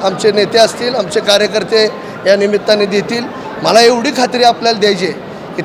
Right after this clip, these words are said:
तमाम मतदारांचा आमच्या कुटुंबावर किंवा भारतीय जनता पक्षावर विश्वास आहे, हे आपल्याला येणाऱ्या तीन तारखेला दिसेल आणि संपूर्ण पंढरपूर शहर हे भाजपमय झालेलं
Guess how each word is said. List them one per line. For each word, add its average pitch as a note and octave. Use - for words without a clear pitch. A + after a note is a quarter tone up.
तमाम B3
मतदारांचा A#3+
आमच्या A3
कुटुंबावर A3
किंवा G#3+
भारतीय G#3
जनता A3+
पक्षावर A3+
विश्वास A3+
आहे, F#3
हे A3
आपल्याला A3
येणाऱ्या G#3
तीन G3
तारखेला G3
दिसेल G3
आणि F#3
संपूर्ण B3
पंढरपूर A3+
शहर A3+
हे A#3+
भाजपमय B3+
झालेलं A3